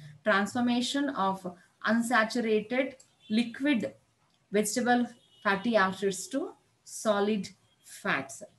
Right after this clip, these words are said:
Here you can go through the, uh, di-, uh, chemical representation. When a liquid oil is rea-,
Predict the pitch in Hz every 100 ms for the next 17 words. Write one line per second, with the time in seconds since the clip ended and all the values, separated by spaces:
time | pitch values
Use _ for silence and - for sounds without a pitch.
0 | _ _ _ _ _ _ _ _ _ _
1 | _ _ _ - 226 220 220 208 226 226
2 | 220 214 220 - 180 196 196 196 196 196
3 | 196 190 185 - _ _ _ _ _ _
4 | _ - 233 214 233 214 - 202 220 220
5 | 226 220 277 349 - - _ _ - 269
6 | 294 254 269 - 349 359 - - - -
7 | 214 208 190 254 403 - _ _ _ _
8 | - 220 226 190 220 226 226 233